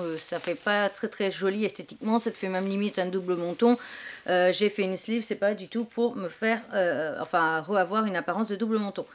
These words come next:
Et il est juste dingue. Regarde-moi ça. Alors, on va devoir faire vite parce que la batterie est en train de se barrer, mais il fait vraiment bon bout.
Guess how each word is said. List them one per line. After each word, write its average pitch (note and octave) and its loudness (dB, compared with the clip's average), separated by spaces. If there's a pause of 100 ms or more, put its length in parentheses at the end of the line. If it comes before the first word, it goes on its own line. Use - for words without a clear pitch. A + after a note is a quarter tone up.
(460)
Et D4+ 4
il A3 4
est C#4 2
juste - -2
dingue. B3+ 2
Regarde-moi D4+ 0
ça. F4 -6 (1300)
Alors, D#3+ -14
on E3+ -10
va F3+ -2
devoir F#3 -2
faire F#3+ 0
vite G3 -4
parce D#3+ -2
que - -4
la D#3+ 2
batterie D#3+ -2
est D3+ -12
en D#3 -6
train D3+ -8
de D3 -2
se - -8
barrer, D3+ -2
mais G#3+ 0
il F#3+ -2
fait F#3 -2
vraiment A#3 6
bon B3 8
bout. G3 0